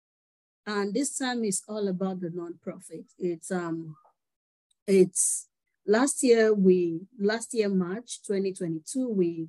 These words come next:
launched the nonprofit Wonder Weavers Heritage Foundation, which caters to preserving, um, a culture from, um, Nigeria,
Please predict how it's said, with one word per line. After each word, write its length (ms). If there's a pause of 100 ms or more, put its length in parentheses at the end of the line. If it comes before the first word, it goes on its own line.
launched 320
the 80
nonprofit 760
Wonder 360
Weavers 460 (420)
Heritage 460
Foundation, 920
which 480
caters 560 (160)
to 240
preserving, 920 (600)
um, 460
a 60
culture 600
from, 420 (540)
um, 340
Nigeria, 720